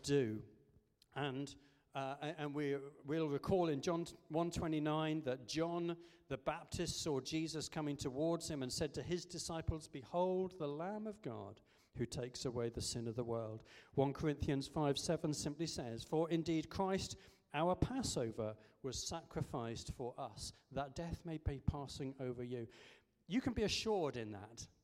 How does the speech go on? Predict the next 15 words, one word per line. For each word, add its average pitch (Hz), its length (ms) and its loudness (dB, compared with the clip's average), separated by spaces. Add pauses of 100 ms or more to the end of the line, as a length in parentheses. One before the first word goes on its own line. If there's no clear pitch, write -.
(200)
We 170 160 6
rest 185 420 0
in 139 120 -4
that 151 160 -6
assurance. 117 680 -2
We, 151 240 -6
we 143 120 -2
have 139 200 -2
hope - 380 0
and 160 120 -4
we 151 80 -4
do 151 160 -6
not 147 180 -6
have 139 120 -6 (120)
doubt. 117 480 -8